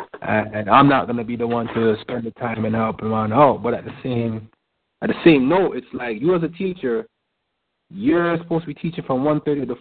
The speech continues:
four thirty, but yet you're leaving at three forty-five every day. <laughs> You know,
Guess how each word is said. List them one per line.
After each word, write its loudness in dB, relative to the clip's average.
four 2
thirty, -10
but -4
yet 2
you're 0
leaving -2
at -4
three -2
forty-five -2
every -2
day. -6
<laughs> -10
You -2
know, 0